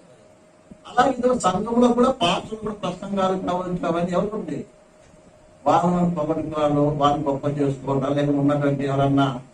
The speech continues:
వారికి ఏదైనా సహాయం చేసిన వాళ్ళని పొగట్టాలో, ఇవి జరుగుతుంది. కానీ ఏం లేదు అక్కడ,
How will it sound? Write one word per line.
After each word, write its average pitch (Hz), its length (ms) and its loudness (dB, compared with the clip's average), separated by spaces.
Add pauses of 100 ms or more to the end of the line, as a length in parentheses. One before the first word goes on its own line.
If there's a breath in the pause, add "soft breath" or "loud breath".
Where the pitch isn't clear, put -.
(320)
వారికి 135 440 0
ఏదైనా 147 480 -2
సహాయం 143 400 -2
చేసిన 143 220 0
వాళ్ళని 139 220 0
పొగట్టాలో, 131 840 -2 (420)
ఇవి 220 160 2
జరుగుతుంది. 185 600 4
కానీ - 600 0 (300)
ఏం 202 140 0
లేదు - 180 4
అక్కడ, - 280 4